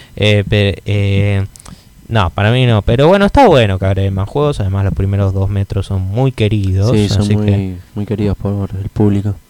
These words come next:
Speaker 1: más juego para la Switch, que eso está bueno definitivamente.
Speaker 2: Y hablando de juegos que pueden llegar a otras partes, eh, s-, continúan los rumores que habíamos ya mencionado en un, en un par de capítulos atrás, de que Horizon Zero Dawn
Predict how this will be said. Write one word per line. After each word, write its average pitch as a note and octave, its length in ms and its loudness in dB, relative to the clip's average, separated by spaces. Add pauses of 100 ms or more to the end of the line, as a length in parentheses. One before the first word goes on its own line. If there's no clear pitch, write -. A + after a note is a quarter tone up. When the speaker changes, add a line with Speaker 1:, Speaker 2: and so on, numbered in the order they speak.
(340)
Speaker 1:
más E3+ 160 2
juego D#3 200 4
para G2+ 200 4
la G2 120 2
Switch, - 340 -6
que G2+ 300 -2
eso A#2 200 -2
está F#2+ 320 -2
bueno F#2 260 -2
definitivamente. F#2+ 760 -6 (960)
Speaker 2:
Y B2+ 240 -2
hablando C3 320 0
de A#2+ 60 2
juegos A#2+ 340 4
que - 80 -2
pueden A2 220 2
llegar G#2 220 0
a G#2+ 40 2
otras G2+ 320 0
partes, A#2 480 -2 (560)
eh, G#2 380 0
s-, - 160 -8
continúan C3 420 2
los C3+ 140 2
rumores B2 640 0 (100)
que - 80 -8
habíamos A2+ 400 0
ya A2 120 0
mencionado G#2+ 600 -2
en G#2+ 80 -2
un, G2+ 260 -6
en G2+ 300 -4
un G#2 80 -4
par G#2 160 -2
de G2+ 80 -2
capítulos G2+ 440 -4
atrás, A2+ 360 -4 (400)
de A2 160 -2
que G#2+ 400 0
Horizon B2+ 400 0
Zero B2 240 2
Dawn C3 260 2